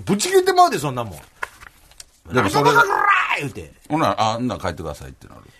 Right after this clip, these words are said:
Speaker 1: 「帰ろう！」
Speaker 2: うん、「帰ってください。ほんで、チャーハン食べに行ってください。あんたチャーハン好きそうですね」<laughs>「チャーハン食べてよろしいやん」って言われるよ。
Speaker 1: <laughs>
Speaker 2: そういう店やからな。
Speaker 1: めちゃくちゃ腹立つ。
Speaker 2: 人気店。でもみんなそこ行列できんねんで。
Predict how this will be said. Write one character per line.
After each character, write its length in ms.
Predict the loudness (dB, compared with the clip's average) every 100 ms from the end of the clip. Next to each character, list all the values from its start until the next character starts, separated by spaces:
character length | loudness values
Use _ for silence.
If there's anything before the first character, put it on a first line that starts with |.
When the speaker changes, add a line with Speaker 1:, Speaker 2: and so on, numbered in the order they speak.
| -2
Speaker 1:
「帰 100 | 0
ろ 80 | 4 4 8 8 6 2 -10 -12
う！」 40 |
Speaker 2:
う 20 |
ん、 40 | -6
「帰 80 | -4
っ 20 |
て 40 |
く 60 | -4
だ 60 | -6
さ 100 | -6
い。 20 |
ほ 60 |
ん 20 | -6
で、 120 | -4
チ 100 | -2
ャ 60 |
ー 40 | -2
ハ 60 | -2
ン 20 |
食 120 | -6
べ 60 | -10
に 80 |
行 20 | -10
っ 0 |
て 80 |
く 40 | -12 -6
だ 60 |
さ 0 |
い。 40 | -2
あ 40 |
ん 40 | 0
た 120 | 2
チ 120 | 4
ャ 80 | 4
ー 20 |
ハ 80 | 2
ン 40 |
好 60 | 0
き 100 | -2
そ 80 | 0
う 20 |
で 60 | -4
す 160 | -6
ね」 100 | -14 -16
<laughs> 1040 | -20 -20 -20 -20 -20 -20 -18 -18 -14 -16 -16 -20 -20 _
「チ 120 | -6
ャ 40 | -4
ー 20 |
ハ 60 | -2
ン 40 |
食 140 | -4
べ 60 | -6
て 80 | -8
よ 100 | -10
ろ 60 |
し 140 | -10 -14
い 40 |
や 80 | -18
ん」 20 |
っ 40 | -20
て 420 | -10 -6 -6 -8 -18
言 240 | -6 0 2
わ 80 | 2
れ 120 | 0
る 60 | -4
よ。 80 | -10 -6 -4 -2 -4 -2
Speaker 1:
<laughs> 520 | -4 -4 -6 -10 -12
Speaker 2:
そ 300 | -12 -2 0
う 60 | 2
い 60 | 2
う 20 |
店 320 | 2 0 -6
や 80 | -8
か 240 | -16 -16
ら 80 | -14
な。 60 | -12
Speaker 1:
め 40 |
ち 100 | -12
ゃ 40 | -12
く 80 |
ち 80 | -8
ゃ 20 |
腹 140 | -4 -4
立 180 | -6 -6
つ。 0 |
Speaker 2:
人 280 | 0 2 0
気 120 | -4
店。 160 | -10 -2
で 120 | 0
も 120 | 2
み 140 | 4 2
ん 40 |
な 100 | 2
そ 100 | -2
こ 100 | -6
行 180 | -2 -2
列 180 | -2 -8
で 100 | -12
き 120 | -14
ん 40 | -16
ね 60 |
ん 40 | -18
で。 120 | -20